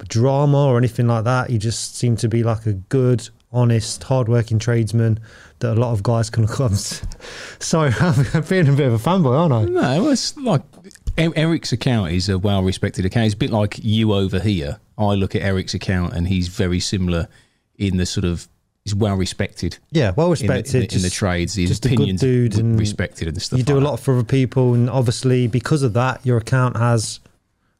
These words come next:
Speaker 1: grown into what it is. So, just, do you wanna talk, talk to us about, um, we normally ask people how they got into the trade, how it started for them.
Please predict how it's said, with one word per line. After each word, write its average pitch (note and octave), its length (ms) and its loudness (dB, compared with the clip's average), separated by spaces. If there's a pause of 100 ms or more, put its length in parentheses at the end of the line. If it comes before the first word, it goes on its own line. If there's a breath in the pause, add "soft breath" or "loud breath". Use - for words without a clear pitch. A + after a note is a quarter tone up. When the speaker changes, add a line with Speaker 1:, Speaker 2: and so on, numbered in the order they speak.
Speaker 1:
grown B2+ 400 2
into A#2 220 2
what A#2 160 2
it A#2 80 -2
is. A#2 380 -2 (1500 loud breath)
So, G#3 360 2 (480 loud breath)
just, E3 420 -4
do - 80 0
you F#3+ 40 4
wanna F#3+ 120 2
talk, G#3 380 -2
talk F#3+ 240 2
to F3 100 0
us E3 80 0
about, D#3+ 560 0
um, C#3+ 500 2
we C#3+ 200 2
normally E3 240 2
ask - 120 -4
people B2 240 0
how C#3 200 0
they C3+ 100 2
got C3+ 120 0
into C3 200 2
the A#2 80 0
trade, B2+ 480 2
how B2 160 -2
it A#2 60 -4
started B2 400 0
for A#2+ 100 -2
them. A#2 500 2